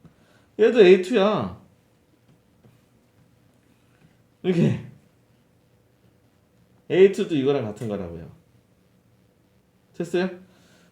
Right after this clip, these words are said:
자, 그다음. 자, 여기도 마찬가지로 이제 에이투가 얼마라고? 루트 오 마이너스 이인 거야. 또 여기도 봅시다.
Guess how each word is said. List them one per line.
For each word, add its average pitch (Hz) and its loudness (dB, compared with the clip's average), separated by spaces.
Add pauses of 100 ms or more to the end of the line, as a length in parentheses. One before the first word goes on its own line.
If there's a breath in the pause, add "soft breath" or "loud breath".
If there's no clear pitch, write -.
(100)
자, 160 -2
그다음. 190 4 (1900 soft breath)
자, 170 -2
여기도 190 2
마찬가지로 147 0
이제 123 0
에이투가 127 0
얼마라고? 120 0
루트 135 -6
오 139 0
마이너스 110 -4
이인 101 -6
거야. 107 -6 (1400 soft breath)
또 208 2
여기도 175 4
봅시다. 117 -10